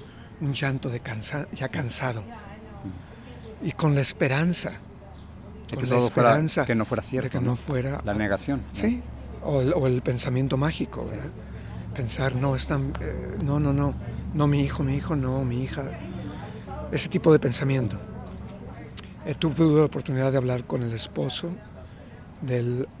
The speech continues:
Speaker 1: de una de las maestras
Speaker 2: Ujú.
Speaker 1: y sus tres hijos son teenagers, eh,
Speaker 2: De una de las dos
Speaker 1: jóvenes.
Speaker 2: maestras que murieron.
Speaker 1: De que murieron.
Speaker 2: Ujú.
Speaker 1: Con el esposo que estaba ahí y la, los hijos. Pues sí, y pertenecen a esta comunidad.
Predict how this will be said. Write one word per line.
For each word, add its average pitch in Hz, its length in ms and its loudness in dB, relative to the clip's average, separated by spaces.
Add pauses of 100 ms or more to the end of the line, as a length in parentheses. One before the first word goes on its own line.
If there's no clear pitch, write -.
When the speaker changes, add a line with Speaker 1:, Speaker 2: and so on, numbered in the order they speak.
(100)
Speaker 1:
de 147 60 -6
una 127 200 2
de 127 60 4
las 120 180 0
maestras 127 720 -4
Speaker 2:
Ujú. 104 80 -8 (340)
Speaker 1:
y 151 40 -2
sus - 280 -4
tres 143 260 0
hijos 160 240 2
son 131 440 -2 (760)
teenagers, 135 880 2
eh, - 160 -10
Speaker 2:
De 123 40 2
una 120 120 4
de 113 80 2
las 101 80 2
dos 135 80 2
Speaker 1:
jóvenes. 117 140 4
Speaker 2:
maestras 117 280 4
que - 80 -4
murieron. 95 320 0
Speaker 1:
De 127 140 -2
que 135 100 -4
murieron. 131 380 2
Speaker 2:
Ujú. - 680 -14
Speaker 1:
Con 127 120 -2
el 123 100 0
esposo 143 560 0
que - 60 -12
estaba 143 260 -4
ahí 131 360 0 (180)
y 143 80 -6
la, 123 160 -6 (100)
los - 240 -6
hijos. - 420 -6 (1700)
Pues 135 140 -4
sí, 196 220 0 (160)
y - 80 2
pertenecen 147 480 0
a 135 40 -2
esta 135 140 -6
comunidad. 127 480 0